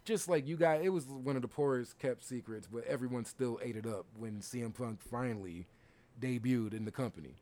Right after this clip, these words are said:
Smart choice by Tony Khan. I really still don't fuck with you, but to open up Rampage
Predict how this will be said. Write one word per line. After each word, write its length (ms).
Smart 540
choice 300
by 200
Tony 300
Khan. 320
I 40
really 260
still 200
don't 160
fuck 240
with 160
you, 80
but 200
to 60
open 300
up 160
Rampage 480